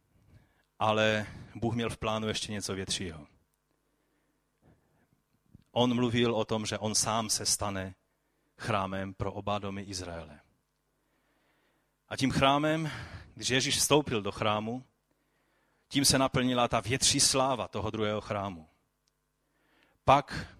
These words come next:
ovšem on sám se stal tím chrámem. Celá pozornost Boží přítomnosti se pak soustředila na Golgatu, kde byla obětována ona dokonalá oběť. Ježíš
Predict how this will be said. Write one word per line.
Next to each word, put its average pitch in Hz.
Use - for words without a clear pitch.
ovšem 110
on 120
sám 107
se 113
stal 104
tím 110
chrámem. 95
Celá 120
pozornost 131
Boží 90
přítomnosti 123
se -
pak 101
soustředila 110
na 104
Golgatu, 113
kde 110
byla 107
obětována 104
ona 101
dokonalá 98
oběť. 82
Ježíš 110